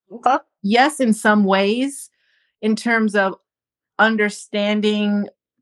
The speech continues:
Speaker 2: why I am, like, like, as far as my upbringing and, like, how that influences the way that I am. But I,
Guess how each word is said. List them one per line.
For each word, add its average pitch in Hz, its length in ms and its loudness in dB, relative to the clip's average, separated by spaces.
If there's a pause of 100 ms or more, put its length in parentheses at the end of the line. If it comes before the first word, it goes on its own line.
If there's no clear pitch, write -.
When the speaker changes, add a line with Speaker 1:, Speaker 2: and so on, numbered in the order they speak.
(120)
Speaker 2:
why 208 400 2
I 190 120 2 (100)
am, 233 560 -4 (100)
like, 208 240 2 (260)
like, 196 180 0
as 202 100 -8
far 214 200 2
as 196 140 -2
my 185 180 -4
upbringing 220 600 0
and, 190 160 -4
like, 175 420 -6 (220)
how 214 280 2
that 190 280 0 (180)
influences 180 920 -2
the 185 80 0
way 180 240 2
that 160 120 0
I 151 120 4
am. 175 540 -2 (140)
But 233 500 0 (540)
I, 104 120 -10